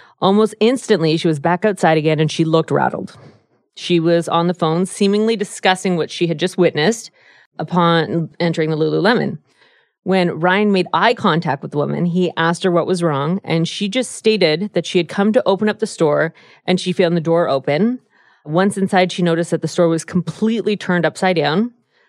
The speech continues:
A large flat screen T V was smashed on the floor, and there was what appeared to be blood leading into the back of the store.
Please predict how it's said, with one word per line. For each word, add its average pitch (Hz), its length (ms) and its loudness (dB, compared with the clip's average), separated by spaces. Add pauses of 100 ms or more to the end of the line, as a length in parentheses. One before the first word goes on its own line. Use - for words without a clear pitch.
(120)
A 165 80 0
large 175 260 2
flat 170 300 0
screen 202 220 -2
T 208 180 -4
V 175 160 0
was 170 140 -4
smashed 156 400 -2
on 170 100 0
the 175 60 -2
floor, 147 380 -2
and 156 220 -2
there 160 160 2
was 165 200 0
what 170 300 -2
appeared 208 420 0
to 202 80 -8
be 220 120 0
blood 156 400 0
leading 156 380 -2
into 165 160 0
the 156 80 -8
back 139 220 2
of 139 40 -4
the 147 60 -2
store. - 500 0